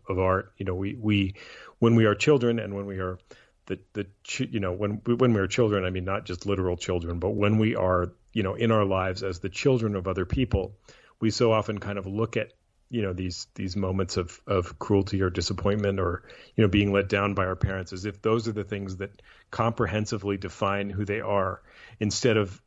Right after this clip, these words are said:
you know, just, uh, just, you know, just experiences, you know, and probably regrettable ones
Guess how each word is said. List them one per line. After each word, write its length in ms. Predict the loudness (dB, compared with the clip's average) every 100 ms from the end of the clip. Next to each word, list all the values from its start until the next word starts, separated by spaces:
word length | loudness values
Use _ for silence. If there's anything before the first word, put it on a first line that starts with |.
| _ -8
you 120 | -2
know, 160 | -2
just, 320 | -2 -4 -4 -2
uh, 240 | -2 -4 -10 _ -6
just, 260 | -4 -4 -6 -12 -6
you 100 | -4
know, 300 | -2 -4 -8 _ _ -4
just 300 | -2 -2 -6
experiences, 880 | -8 -12 _ 2 4 2 0 -6 -8 -18 -8
you 80 | -4
know, 200 | -2 -2
and 220 | -4 -4
probably 380 | 0 0 2 0
regrettable 580 | -2 -2 -2 0 -4 -4
ones 420 | -6 -6 -12